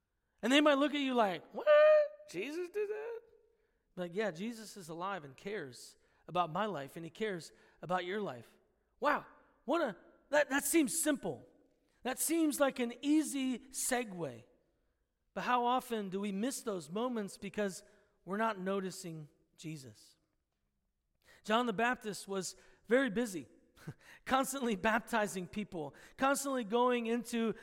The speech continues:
the sti-, the cities around him, proclaiming that it's time to repent. It's time to repent and realize that the King is coming, that something is different.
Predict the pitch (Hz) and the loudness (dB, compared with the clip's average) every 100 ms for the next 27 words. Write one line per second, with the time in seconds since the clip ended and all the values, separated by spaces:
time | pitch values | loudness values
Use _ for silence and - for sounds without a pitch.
0 | - 190 196 - 240 240 202 202 - 285 | -10 -6 -4 -4 -4 -4 -2 -2 0 0
1 | 233 190 196 208 233 208 196 - 190 - | -2 -4 -4 -2 -2 -4 -6 -6 -6 -4
2 | 269 269 226 160 - - 226 240 - - | -2 0 -2 -4 -10 -4 0 0 -2 -6
3 | 233 - 254 302 285 - 240 208 247 254 | -4 -2 4 4 4 2 0 0 2 0
4 | 175 - - _ _ - 233 - 247 294 | 0 -10 -20 _ _ -2 -2 -2 2 4
5 | 302 - 254 240 240 269 277 247 226 208 | 4 2 0 0 0 0 0 -4 -4 -2
6 | 240 330 294 226 202 190 190 208 202 - | 2 4 4 2 0 0 -4 -4 -6 -4
7 | 302 285 165 156 196 - _ _ _ 190 | -4 -2 -4 -8 -12 -16 _ _ _ -6
8 | 180 - 233 202 123 - _ _ _ _ | -6 -2 -2 -2 -6 -12 _ _ _ _
9 | _ - 233 - 320 330 311 269 220 - | _ -4 0 8 8 8 2 2 0 2
10 | 269 - 226 170 | 0 2 -4 -4